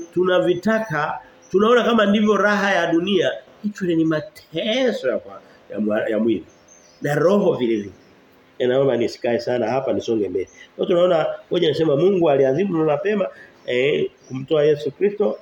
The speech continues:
na haikuja kwa bahati mbaya. Na sio kwamba alimzidi nguvu. Ni upendo. Yesu anasema katika, katika Yohana kumi na tatu, anasema ha-,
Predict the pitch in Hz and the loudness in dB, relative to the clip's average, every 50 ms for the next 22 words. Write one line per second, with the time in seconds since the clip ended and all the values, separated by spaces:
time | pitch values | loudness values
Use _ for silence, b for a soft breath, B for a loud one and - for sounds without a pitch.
0 | - - 123 123 120 117 117 - - 135 139 143 - 170 175 160 147 123 117 104 | -4 -2 0 0 2 0 0 0 0 0 0 0 0 0 0 0 0 0 0 -2
1 | 104 95 - - - 98 120 143 160 160 - B B B B B - 160 156 208 | -4 -6 -6 -10 -8 -6 -2 0 0 -2 -2 B B B B B -4 -2 0 0
2 | 202 190 214 202 185 170 160 151 151 147 165 165 160 147 131 127 135 139 127 107 | 2 2 2 2 2 2 2 0 0 -2 -2 0 0 0 0 0 0 -2 -2 -4
3 | - - - - - - _ _ - - - - - - 131 135 - - - - | -8 -16 -20 -20 -20 -20 _ _ -20 -20 -20 -18 -6 -4 -2 -2 -2 -4 -2 -2
4 | 180 175 170 175 165 160 - - - - 185 185 214 190 165 190 208 196 190 160 | 0 0 2 2 0 0 0 -4 -6 -2 0 0 2 2 2 2 2 2 2 2
5 | 165 165 170 170 180 175 170 170 - - - - - 147 147 165 170 170 147 151 | 0 0 -2 0 0 0 0 0 -4 -8 -12 -8 -6 -4 -2 -2 0 0 0 0
6 | 160 160 147 143 160 160 147 135 139 156 151 147 143 127 123 - B B B B | 0 0 0 -2 -2 -2 -2 -2 -2 -2 -2 -2 -4 -4 -6 -6 B B B B
7 | B _ - 143 139 135 - 156 165 160 147 - - 135 - | B _ -4 -2 -2 0 2 2 2 2 0 -2 -2 -6 -8